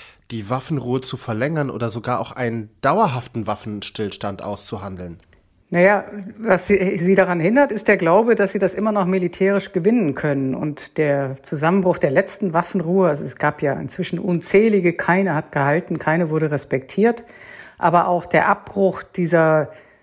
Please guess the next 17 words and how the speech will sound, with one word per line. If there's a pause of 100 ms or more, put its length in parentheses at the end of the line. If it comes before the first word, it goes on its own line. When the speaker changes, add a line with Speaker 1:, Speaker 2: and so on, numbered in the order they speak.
(120)
Speaker 2:
Gespräche
zu
einer
Waffenruhe,
die
ja
im
saudi-arabischen
Dschidda
geführt
worden
sind,
Abbruch
von
seitens
der
Armee,